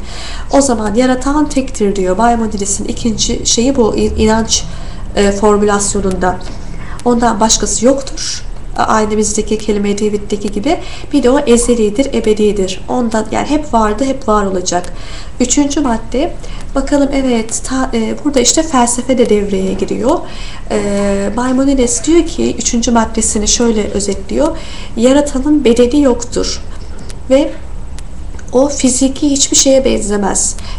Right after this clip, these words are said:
Yani fiziki hiçbir şeyle kıyaslanamaz. Bu da çok ilginç. Aslında Kitab-ı Mukaddes Tanrı'ya insan özelliklerini veren bir kitap.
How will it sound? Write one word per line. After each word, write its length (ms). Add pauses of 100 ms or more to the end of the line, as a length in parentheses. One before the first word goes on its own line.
Yani 140
fiziki 520
hiçbir 280
şeyle 300
kıyaslanamaz. 960 (420)
Bu 80
da 120
çok 220
ilginç. 520
Aslında 460
Kitab-ı 360
Mukaddes 680 (360)
Tanrı'ya 580
insan 440
özelliklerini 720
veren 340
bir 80
kitap. 400